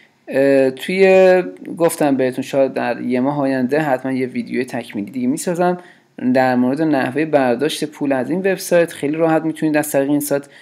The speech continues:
برداشت انجام بدید، چون من، اه، محتوای بسیار زیادی رو دیدم از تولید کننده ها، از افرادی که یوتیوبرهای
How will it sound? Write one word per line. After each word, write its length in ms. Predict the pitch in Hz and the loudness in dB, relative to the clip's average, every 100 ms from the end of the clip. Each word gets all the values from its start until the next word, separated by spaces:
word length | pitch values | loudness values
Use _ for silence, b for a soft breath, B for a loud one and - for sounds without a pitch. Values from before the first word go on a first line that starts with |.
| b b - | b b 2
برداشت 380 | 147 147 180 190 | 4 4 2 -2
انجام 340 | 190 185 190 | 0 0 2
بدید، 220 | 190 196 | 2 0
چون 160 | 196 180 | 0 2
من، 260 | 175 180 - | 4 2 0
اه، 260 | 143 139 | 0 0
محتوای 480 | 135 143 143 143 175 | 0 -2 0 0 0
بسیار 300 | 160 - 139 | -4 -2 -2
زیادی 400 | 131 135 151 180 | -2 0 0 0
رو 100 | 180 | -6
دیدم 260 | 170 175 165 | -4 -2 0
از 280 | 147 131 | -2 -4
تولید 400 | 131 - 139 127 | -12 -6 -4 -4
کننده 400 | - 135 131 127 | -4 -2 0 0
ها، 140 | 135 156 | 0 0
از 120 | 139 | 0
افرادی 360 | 127 - 135 143 | 0 -2 -8 -6
که 140 | 139 | -4
یوتیوبرهای 880 | 127 123 131 123 123 143 165 175 | -4 -4 -4 -2 -2 0 2 2